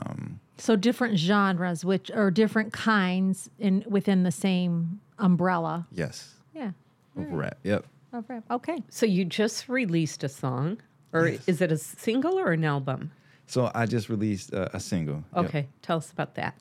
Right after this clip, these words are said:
Speaker 1: Um, well, actually, I just released two. So I have one called Blueberry Marmalade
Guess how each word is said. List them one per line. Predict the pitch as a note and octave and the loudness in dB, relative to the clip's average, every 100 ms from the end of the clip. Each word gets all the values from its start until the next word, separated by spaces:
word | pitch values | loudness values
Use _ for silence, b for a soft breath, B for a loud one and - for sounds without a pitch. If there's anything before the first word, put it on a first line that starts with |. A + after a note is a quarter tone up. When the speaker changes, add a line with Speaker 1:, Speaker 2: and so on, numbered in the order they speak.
| - | -10
Speaker 1:
Um, | F2+ E2+ E2 E2 E2 | -6 -4 -4 -6 -4
well, | A2 B2+ | -4 -2
actually, | D3+ C3 | -2 -2
I | A#2 | -2
just | A#2+ A#2 | -2 0
released | A2 G2+ - | 0 -2 0
two. | C#3 G#2+ | 0 0
So | G#2 | 0
I | G2 | 0
have | F#2+ | 0
one | G2 G#2+ G#2 | 0 0 0
called | G#2 F2+ - | 0 0 0
Blueberry | G2+ A2+ G#2+ G#2+ G#2+ | 2 4 4 4 4
Marmalade | G2 F#2 F2+ F2 F2 F2 F2+ | 2 2 2 2 2 0 -2